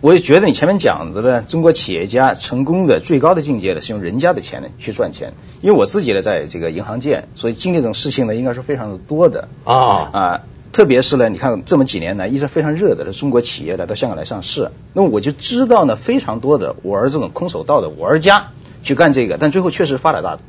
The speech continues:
Speaker 1: 大财吧。就是本身他是没本的，那么他从银行借笔钱，借了一笔钱之后呢，然后去国内呢，去收购企业，然后收购企业之后呢，半年的时间在香港呢，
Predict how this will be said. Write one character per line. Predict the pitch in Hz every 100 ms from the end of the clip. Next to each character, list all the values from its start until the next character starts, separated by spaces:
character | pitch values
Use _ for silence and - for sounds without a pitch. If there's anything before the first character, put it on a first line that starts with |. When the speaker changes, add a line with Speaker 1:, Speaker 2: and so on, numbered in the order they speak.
| - - - -
Speaker 1:
大 | 104
财 | - 71
吧。 | - - - -
就 | - 226
是 |
本 | - 113
身 | 175
他 | 190
是 |
没 | 131
本 | 160 -
的， | - - -
那 | -
么 | 151
他 | -
从 | - 139
银 | 143
行 | 151
借 | 170
笔 | 131
钱， | - - - - - - -
借 | - 233
了 | 196
一 |
笔 | 151
钱 | - 139
之 | 180
后 | 202 190
呢， |
然 | 120 107
后 | 131
去 | 135
国 | - 104
内 | 135
呢， | 135 107
去 | -
收 | 131 151
购 | 139
企 | - -
业， | 67 - - - -
然 | 175
后 | 196
收 | 277
购 | 233
企 | -
业 | 127
之 | 170
后 | 208 226
呢， | 160 - - - - - -
半 | 175
年 | 139
的 | 135
时 | - 131
间 | 143
在 | 139
香 | - 190
港 | 147 78
呢， | 80